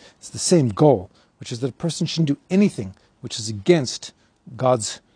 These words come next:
um, exaltedness and glory. So then what's the difference between them?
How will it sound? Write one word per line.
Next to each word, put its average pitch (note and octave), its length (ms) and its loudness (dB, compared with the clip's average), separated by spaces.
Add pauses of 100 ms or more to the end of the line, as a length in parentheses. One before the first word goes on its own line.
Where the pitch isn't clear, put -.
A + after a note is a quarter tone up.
(180)
um, A2+ 400 -6 (440)
exaltedness B2+ 600 0
and G#2+ 120 -4
glory. D3+ 320 4 (200)
So - 260 -2
then C#3 260 0
what's D#3+ 260 2
the B3+ 120 -4
difference C3+ 340 -2
between G#2 460 -14
them? D3 180 -14